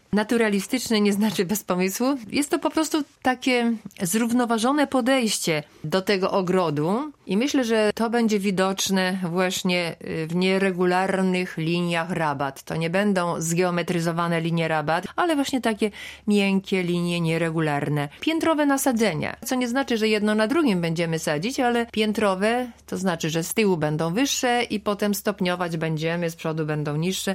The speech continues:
To będą też takie układy, gdzie te wnętrza ogrodowe będziemy właśnie w ten sposób wypełniać. Możemy, wręcz zalecane jest, żeby wprowadzać, e, rośliny całymi takimi grupami, skupinami,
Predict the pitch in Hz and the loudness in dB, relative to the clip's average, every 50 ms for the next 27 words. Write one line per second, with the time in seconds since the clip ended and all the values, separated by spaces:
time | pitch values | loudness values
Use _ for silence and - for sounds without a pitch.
0 | 190 - - 403 359 349 320 302 294 285 285 269 - 247 247 - - 233 220 214 | -4 -4 -4 -2 0 0 2 2 2 2 2 0 0 0 -2 0 0 0 0 0
1 | 214 214 202 202 196 - - - - 214 208 - 214 196 202 202 196 190 208 196 | 0 0 0 0 -2 -6 -8 -6 -4 -4 -4 -2 0 0 0 2 2 0 0 0
2 | 175 - 196 190 185 - 196 180 175 185 180 190 196 190 - 214 196 175 175 180 | 0 0 -2 -2 0 0 -2 -2 0 0 0 0 0 0 0 0 0 0 0 -2
3 | 170 175 175 180 175 160 165 165 165 175 170 165 165 160 165 170 - 185 170 - | -2 -2 0 0 0 0 -2 -2 -2 -2 -2 -2 -2 -4 -4 -4 -4 -4 -2 -2
4 | 196 185 190 - - - 180 180 - 175 165 165 165 165 - 165 156 147 147 147 | -2 -2 -2 -2 -2 -4 -4 -2 -2 -2 -2 -2 -4 -4 -2 -2 0 0 0 0
5 | 151 143 - - - - - - 170 170 170 160 175 220 277 302 214 165 - - | -2 -4 -6 -10 -16 -8 -4 -2 0 0 0 2 2 2 4 4 2 0 0 -2
6 | 143 151 147 151 156 180 185 185 175 165 170 170 175 170 170 170 165 - - 370 | -4 -4 -2 0 2 2 2 2 0 0 -2 0 0 0 0 -2 -2 0 0 0
7 | 403 359 233 185 165 170 175 170 180 175 - - 190 185 180 190 240 302 294 269 | 2 2 2 0 2 0 0 0 0 -2 -2 -2 0 0 2 2 2 2 4 2
8 | 254 240 240 - - - 180 175 175 185 190 190 190 - 220 262 294 294 277 262 | 2 0 0 -4 -4 -2 -2 0 0 2 0 0 0 0 0 2 2 2 2 0
9 | 254 - - - - 220 214 240 269 302 311 277 - 254 240 240 - 247 254 269 | -2 -4 -6 -4 0 0 2 2 2 2 2 0 0 -2 -2 -2 -2 0 0 0
10 | 247 220 254 269 262 233 - 269 269 247 208 175 170 170 - - - - 226 202 | 0 2 2 2 2 2 2 0 2 2 2 0 0 -2 -4 -4 -2 -2 -2 2
11 | - 226 226 233 269 311 320 247 175 156 147 151 | 2 2 4 4 4 2 2 2 2 2 0 -2